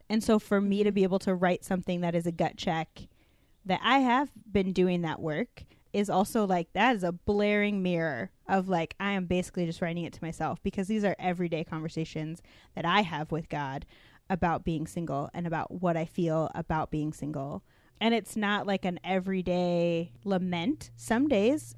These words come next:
Speaker 1: it's not
Speaker 2: Mm-hmm.
Speaker 1: a lament, and some days it's not as hard as it is other days, because I have an amazing group of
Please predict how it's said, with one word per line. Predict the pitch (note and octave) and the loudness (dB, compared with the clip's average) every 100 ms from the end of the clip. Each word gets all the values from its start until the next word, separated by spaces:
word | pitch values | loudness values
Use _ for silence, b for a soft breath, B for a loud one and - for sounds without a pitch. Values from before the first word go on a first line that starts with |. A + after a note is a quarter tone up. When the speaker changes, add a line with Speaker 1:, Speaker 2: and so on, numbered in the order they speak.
| - | -6
Speaker 1:
it's | A3 A3 | -4 0
not | B3+ | 0
Speaker 2:
Mm-hmm. | F#4+ | 0
Speaker 1:
a | |
lament, | E3+ - F2 - | -2 -6 -8 -10
and | - A3 | -4 -2
some | A3+ C4 | 2 2
days | D4 | 2
it's | C4 B3 | 0 -2
not | B3 C4 | 0 0
as | - | 0
hard | F3 E3 E3+ - | 0 0 -4 -6
as | F#3+ F3+ | -4 -2
it | |
is | E3 D#3+ | -2 -2
other | D#3+ D#3+ | -4 -4
days, | D3+ B2+ F3 B B B | -4 -6 -8 B B B
because | G#3 - A3+ G#3+ | -4 2 4 4
I | G3+ | 4
have | F#3 F#3+ F3 | 2 0 0
an | - G3 | -2 -4
amazing | F3+ F#3 F3+ F3 F3+ F3 F3+ B B B | -2 0 0 0 -2 -4 -6 B B B
group | - G3 F3 | -2 -2 -2
of | E3 | -8